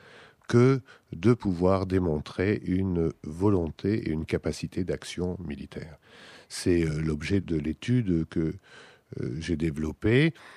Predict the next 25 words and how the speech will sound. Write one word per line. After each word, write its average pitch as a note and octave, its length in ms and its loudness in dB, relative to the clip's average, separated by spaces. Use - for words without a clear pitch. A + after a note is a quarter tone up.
qui - 220 -2
implique E2 380 0
un G2+ 80 6
certain - 360 2
nombre A#2 240 4
de F#2+ 120 4
décisions E2+ 520 0
sur - 140 -4
le D2 80 -2
plan C#2+ 160 -4
économique D#2 720 -4
pour, F2+ 420 0
euh, E2 100 0
à F2 80 0
la D#2+ 140 0
fois F2 320 -2
protéger F#2+ 1040 2
et D2 120 -6
développer, G2 1040 2
euh, D#2+ 340 -2
notre G2 380 2
industrie E2 420 -6
de C#2+ 80 -10
défense D3 500 0
qui F2+ 360 -2